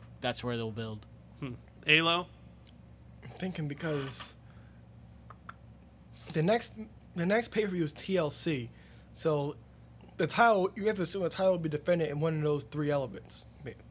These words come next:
Speaker 3: well, four, but tables, ladders, chairs, and there's a plain whole T L C match.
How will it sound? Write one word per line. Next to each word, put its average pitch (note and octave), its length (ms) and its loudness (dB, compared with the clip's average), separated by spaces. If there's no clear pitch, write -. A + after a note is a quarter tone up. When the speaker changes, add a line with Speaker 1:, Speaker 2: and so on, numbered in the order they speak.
Speaker 3:
well, C3 160 -6
four, C3+ 320 -4
but C3+ 120 -8
tables, C3 320 -6
ladders, B2+ 260 -4
chairs, D3 300 -2
and C3 200 -8
there's B2 140 -14
a B2 60 -10
plain C3 260 -6
whole B2+ 180 -6
T C#3 160 -6
L B2+ 100 -2
C D3 220 -2
match. A#2+ 320 -6